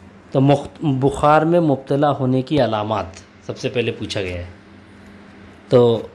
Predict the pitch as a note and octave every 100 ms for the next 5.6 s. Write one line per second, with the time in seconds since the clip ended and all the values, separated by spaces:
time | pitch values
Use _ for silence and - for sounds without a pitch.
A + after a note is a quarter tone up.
0 | - C3+ C#3 C#3+ C3+ C3+ B2 C3+ C3+ C3
1 | B2+ B2+ A#2+ A#2 - - - _ _ A#2
2 | G#2+ G#2+ G#2 - - - - - - -
3 | - A#2+ - C3 C#3 C3+ - B2+ D3+ G#2+
4 | C3+ - _ _ _ _ _ _ _ -
5 | B2 A#2+ A2+ A2 G#2